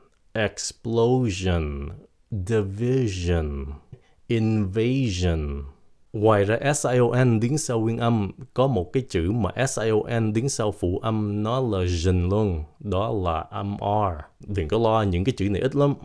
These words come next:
Ví dụ chữ version, dispersion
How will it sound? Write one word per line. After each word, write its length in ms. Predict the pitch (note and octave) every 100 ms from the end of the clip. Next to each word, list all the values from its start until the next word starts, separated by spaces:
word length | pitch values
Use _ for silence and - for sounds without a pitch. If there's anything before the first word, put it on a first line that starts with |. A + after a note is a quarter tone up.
| D#2 F#2+
Ví 120 | B2+
dụ 140 | G2+ G2+
chữ 260 | A#2 B2 A#2+
version, 960 | F#2+ A#2 C#3 D3 G2+ F#2 E2+ D#2 D2 C#2+ - - - -
dispersion 1400 | G2+ G2+ A2 - - - C3+ D3 C3+ F#2 F2+ D#2+ D2 C#2